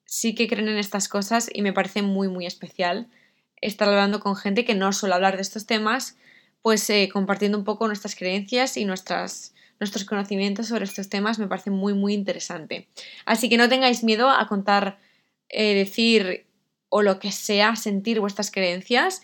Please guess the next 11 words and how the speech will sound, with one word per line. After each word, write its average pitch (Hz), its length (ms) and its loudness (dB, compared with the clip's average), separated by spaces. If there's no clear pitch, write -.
porque 233 240 4
probablemente 294 520 6
todos 240 300 2
cambiemos, 214 720 0
eh, 185 600 -4
en 202 140 -4
ciertos 220 260 0
puntos 220 260 -6
de 208 60 -4
nuestra 196 320 -2
vida 190 420 -4